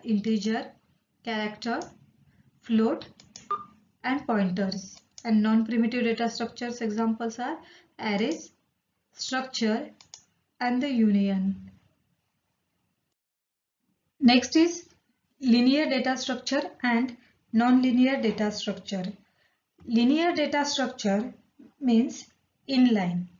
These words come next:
The elements of linear data structure are arranged in a line, that is, they form a sequence or list. There is a ordering, first, second, and so on.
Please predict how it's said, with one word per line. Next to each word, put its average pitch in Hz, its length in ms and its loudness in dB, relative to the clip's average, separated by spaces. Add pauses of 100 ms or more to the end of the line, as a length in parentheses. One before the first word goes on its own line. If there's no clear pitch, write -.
(440)
The 233 140 0
elements 330 400 0
of 277 240 -2
linear 240 420 2
data 233 320 0
structure 240 560 -4
are 220 360 -2
arranged 254 440 -2
in 208 240 2
a 262 140 -4
line, 185 500 0 (280)
that 208 240 -2
is, 294 240 -4 (300)
they 233 260 0
form 294 320 0
a 277 220 0
sequence - 920 -6 (340)
or 220 300 0 (500)
list. 233 520 -2 (420)
There 254 240 -2
is 285 200 -2
a 330 260 -2 (260)
ordering, 233 640 0 (420)
first, 277 560 -4
second, 233 600 -4
and 226 340 -4 (120)
so - 360 -4
on. 185 320 -2